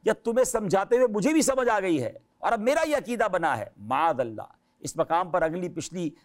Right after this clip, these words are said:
تمام متعلقہ آیتیں پڑھیں تو یہ بات بالکل واضح ہو جاتی ہے۔ حضرت ابراہیم علیہ السلام نے ستاروں کو معبود بنانے کا رد کرنے کے ساتھ ساتھ بتوں کے معبود ہونے کا بھی رد فرمایا۔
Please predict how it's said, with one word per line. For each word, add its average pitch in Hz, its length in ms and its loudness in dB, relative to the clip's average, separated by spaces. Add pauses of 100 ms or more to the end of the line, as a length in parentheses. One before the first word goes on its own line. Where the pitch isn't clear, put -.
تمام 262 340 0
متعلقہ 214 460 0
آیتیں 185 320 2
پڑھیں 190 240 -2
تو 208 100 -4
یہ 165 140 0
بات 156 260 0
بالکل 190 880 0
واضح 135 260 -2
ہو 113 120 -6
جاتی 98 340 -12
ہے۔ 90 60 -20 (680)
حضرت 120 200 -8
ابراہیم 143 280 -2
علیہ 147 60 -2
السلام 143 380 0
نے 156 140 -2 (240)
ستاروں 180 460 -2
کو 185 140 -4
معبود 160 360 0
بنانے 165 360 0
کا 160 140 0
رد 165 200 0
کرنے 165 280 -6
کے 170 100 -6
ساتھ 151 300 -2
ساتھ 220 340 0 (240)
بتوں 247 360 -2
کے 311 140 0
معبود 247 380 0
ہونے 220 200 2
کا 214 120 0
بھی 185 160 0
رد 147 160 0
فرمایا۔ 117 380 -4